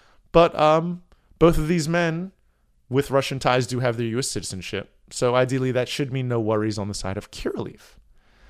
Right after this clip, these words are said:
And so these articles dating back to twenty nineteen, talking about Russian money being a part of the U S cannabis market, well, it seems there was con-, some conspiracy back then as well.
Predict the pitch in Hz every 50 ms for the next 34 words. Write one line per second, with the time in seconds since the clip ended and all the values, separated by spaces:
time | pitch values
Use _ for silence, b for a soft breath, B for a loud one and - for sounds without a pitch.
0 | b b b b b b b b 143 139 139 139 131 - - 151 147 147 147 147
1 | 147 147 147 - - _ _ _ _ _ _ _ _ _ _ _ _ _ _ _
2 | _ _ _ _ _ _ _ _ _ _ _ - 139 185 175 - - 185 202 180
3 | - 208 202 175 190 196 175 185 170 175 175 170 - 165 - 180 165 160 160 151
4 | 147 135 - - - - - 170 143 98 82 85 90 - - - - - - _
5 | _ _ - _ _ _ _ _ _ - - - 147 139 139 139 131 127 127 120
6 | 120 117 117 120 - - 127 123 117 107 101 101 101 101 92 104 95 87 87 -
7 | - - 120 117 107 - 110 98 92 98 101 104 101 - - - 117 117 117 135
8 | - - 95 90 87 - - 95 85 - - b b b b b b b b b
9 | b b 131 151 175 190 - - - _ _ - - - - _ _ _ _ _
10 | _ _ _ _ - 151 127 - 208 208 196 175 190 185 175 - - 175 170 -
11 | - - 180 156 147 - - 151 - - 147 131 123 - 127 117 107 101 95 -
12 | - 90 85 85 - - - - - - _